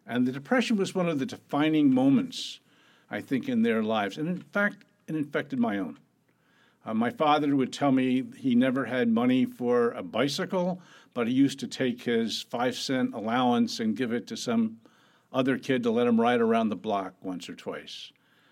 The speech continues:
So that kind of, um, realization of adversity,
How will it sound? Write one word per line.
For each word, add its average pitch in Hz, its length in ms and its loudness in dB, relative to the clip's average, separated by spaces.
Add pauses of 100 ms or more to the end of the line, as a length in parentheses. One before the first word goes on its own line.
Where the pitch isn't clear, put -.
(160)
So - 220 -4
that 143 260 -4
kind 147 480 4
of, 117 360 0 (480)
um, 98 560 -10 (840)
realization 131 1120 2
of 104 300 -6 (760)
adversity, 127 920 0